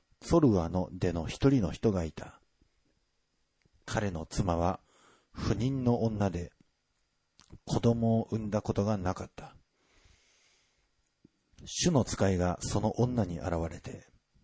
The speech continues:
彼女に言った。見よ、あなたは不妊の女で、子供を産まなかったが、あなたは身ごもり、男の子を産む。今気をつけなさい。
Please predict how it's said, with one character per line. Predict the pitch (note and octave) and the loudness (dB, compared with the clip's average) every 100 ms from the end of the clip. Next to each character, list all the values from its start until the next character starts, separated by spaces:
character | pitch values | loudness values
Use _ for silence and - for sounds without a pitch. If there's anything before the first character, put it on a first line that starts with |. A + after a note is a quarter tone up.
| _ _ - | _ _ -6
彼 | - G2+ | -2 0
女 | E2 F#2+ | 2 2
に | A2 | 2
言 | D#2 | -2
っ | - | -8
た。 | - - - - - _ _ _ _ _ _ _ _ _ _ _ D#2 | -14 -16 -16 -20 -20 _ _ _ _ _ _ _ _ _ _ _ -6
見 | G2+ | -2
よ、 | E2+ - _ _ _ _ _ _ _ _ _ _ | -2 -4 _ _ _ _ _ _ _ _ _ _
あ | F#2+ | -2
な | G2 | -2
た | G2 F2 | 0 0
は | E2 | 0
不 | - - | -2 -4
妊 | G#2+ B2 | -2 -2
の | A#2+ A2+ G#2+ | -2 -2 0
女 | G#2 G#2 F#2 | -2 -2 -2
で、 | E2 D2+ _ _ _ _ _ _ | -4 -10 _ _ _ _ _ _
子 | G#2 | 0
供 | G#2 A2+ A2 A2+ | 2 2 2 2
を | A2 - | 0 -2
産 | G2+ | 0
ま | A#2 | 2
な | A#2 | 0
か | - | -4
っ | |
た | - F2+ | -6 -6
が、 | E2 F2 _ _ _ _ _ _ _ - | -6 -10 _ _ _ _ _ _ _ -20
あ | - G#2+ | -6 -2
な | A2 | 2
た | F#2+ | 4
は | F#2 | 2
身 | E2+ F#2+ G2 | 2 -2 2
ご | A#2 | 4
も | A#2 | 4
り、 | D2+ - _ _ _ _ _ | 2 -6 _ _ _ _ _
男 | - - C#3 E3 | -6 0 2 4
の | A2 | 2
子 | - | 2
を | E2+ D2+ | 0 0
産 | E2 | -4
む。 | D#2 - - _ _ _ _ _ _ _ _ _ _ _ | -4 -10 -16 _ _ _ _ _ _ _ _ _ _ _
今 | A2+ G2 F2 - C2 | -2 2 0 -2 -16
気 | - - | -6 2
を | G2+ | 2
つ | - | 2
け | - G2 | -4 -2
な | E2+ | -2
さ | - | -4
い。 | E2+ | -8